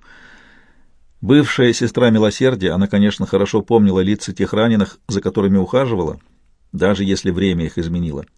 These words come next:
Владислав поклонился, поцеловал руку, ощутив жесткость кожи и запах козьего молока. Он вдруг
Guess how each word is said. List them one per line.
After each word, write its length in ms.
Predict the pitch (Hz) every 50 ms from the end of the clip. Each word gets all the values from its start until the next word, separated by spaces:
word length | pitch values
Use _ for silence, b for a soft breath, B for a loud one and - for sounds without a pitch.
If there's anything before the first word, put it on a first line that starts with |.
| _ _ _ _ _ _ _ _ _ _ _ _ _ _ _ _ _ _ _ _ _
Владислав 540 | - 87 104 113 120 135 - - 123 110 -
поклонился, 800 | - - 101 - 98 98 92 92 117 151 156 156 - - - -
поцеловал 580 | - - - - - 98 101 101 110 107 98
руку, 440 | 95 117 151 170 165 - 156 147 147 _ _ _ _ _ _ _ _ -
ощутив 540 | 101 98 - - 110 98 - 117 107 85
жесткость 500 | 85 107 123 117 - - - 92 85 -
кожи 460 | - - - 110 123 131 117 98 98 98
и 140 | - 98
запах 500 | 92 82 101 110 107 - - - - -
козьего 420 | _ - 104 98 87 85 87 87 90
молока. 480 | 87 90 87 85 - - 127 123 120 b b b b b b b b b b b b b b b b b b b _ _ _ _ -
Он 220 | - 135 151 160
вдруг 360 | 156 156 160 160 156 _ -